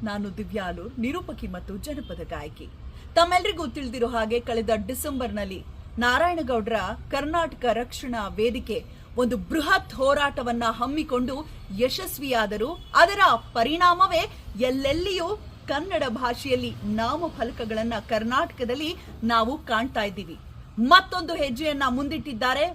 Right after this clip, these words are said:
ಬಹಳ ಮುಖ್ಯವಾಗಿರುವಂತದ್ದು, ವಾಸ್ತವಕ್ಕೆ ಬೇಕಾಗಿರುವಂತಹ ಒಂದು ಹೋರಾಟ ಪ್ರಾರಂಭವಾಗ್ತಿದೆ ಕರ್ನಾಟಕ ರಕ್ಷಣಾ ವೇದಿಕೆಯ ವತಿಯಿಂದ.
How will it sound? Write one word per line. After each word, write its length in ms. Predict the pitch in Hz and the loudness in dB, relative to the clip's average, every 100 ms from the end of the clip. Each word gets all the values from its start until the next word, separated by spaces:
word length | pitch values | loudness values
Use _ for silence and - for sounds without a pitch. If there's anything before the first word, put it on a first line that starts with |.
| 208 | -2
ಬಹಳ 240 | 269 285 277 | 0 2 2
ಮುಖ್ಯವಾಗಿರುವಂತದ್ದು, 1160 | 240 339 - 370 339 302 269 277 269 277 247 359 226 180 | 2 0 -2 0 2 2 0 -2 -2 -4 -4 -4 -6 2
ವಾಸ್ತವಕ್ಕೆ 680 | 262 320 - 349 330 - 330 | 4 4 0 0 0 -2 -4
ಬೇಕಾಗಿರುವಂತಹ 1080 | 208 254 262 320 339 370 349 302 302 349 302 349 - - | 2 2 4 8 8 8 -2 -4 -4 2 2 2 -4 -8
ಒಂದು 240 | 269 294 277 | -2 -2 0
ಹೋರಾಟ 500 | 254 311 349 330 294 269 | 8 10 10 8 4 2
ಪ್ರಾರಂಭವಾಗ್ತಿದೆ 1000 | 262 262 285 320 339 269 269 285 254 311 339 - - | 4 4 6 4 2 2 2 -2 4 4 4 -6 -2
ಕರ್ನಾಟಕ 500 | 302 285 302 302 - 269 | 0 4 4 2 0 -2
ರಕ್ಷಣಾ 480 | 254 254 285 269 247 | -2 -4 -4 0 2
ವೇದಿಕೆಯ 440 | 226 247 254 262 | 2 0 0 -2
ವತಿಯಿಂದ. 460 | 233 247 294 269 | 2 2 0 0